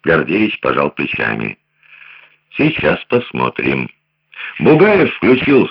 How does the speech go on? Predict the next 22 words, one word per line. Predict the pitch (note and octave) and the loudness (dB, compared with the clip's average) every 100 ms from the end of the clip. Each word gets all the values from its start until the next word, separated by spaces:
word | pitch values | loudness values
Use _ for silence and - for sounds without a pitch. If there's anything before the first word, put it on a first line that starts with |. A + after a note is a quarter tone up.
| - _ - | -6 _ -2
первую | A#2 A2 C#2+ D2 | 2 4 2 -2
скорость | - D#3 D#3+ - D2 | 2 6 6 4 0
и | |
осторожно | C#2+ - D#2+ B2 F#2+ | 0 2 2 4 2
подвёл | D2 C#2 C#2+ C2+ | -2 -2 0 0
машину | B1+ - G2 | -2 -4 -6
к | F#2+ - | -6 -2
канаве. | F2+ E2 C#2+ C2+ - - _ _ _ _ - | 0 0 2 2 0 -4 _ _ _ _ -2
Канава | C3 D#3+ A#2+ | 2 6 4
была | D#2 D2+ D2+ | 6 4 4
неглубокой, | F#2+ B2 C#3+ F#3 - D#2 A1+ - - - - | 4 4 6 6 6 4 4 -2 -16 -10 0
но | A2+ | 0
Семён | - C3+ C3+ | 2 2 4
видел, | C3 D3 C3+ | 4 6 4
что | - B2 B2 G#2+ - | 4 4 6 6 4
«Жигули» | D#2+ B2+ C#3 C#3+ | 2 4 6 4
застрянут | A#2 B2+ - G2+ C3 A2 F2+ | 4 2 0 0 2 2 0
в | F2 | -2
ней | E2 D2 | 0 0
обязательно. | F#2+ G2 F2+ E2 D#2 C#2+ A1+ _ _ _ _ _ _ _ _ - - | 2 2 2 2 2 0 -4 _ _ _ _ _ _ _ _ -14 -10
«Ну | C#2+ | -8
что?» — | - - - | -8 -2 -2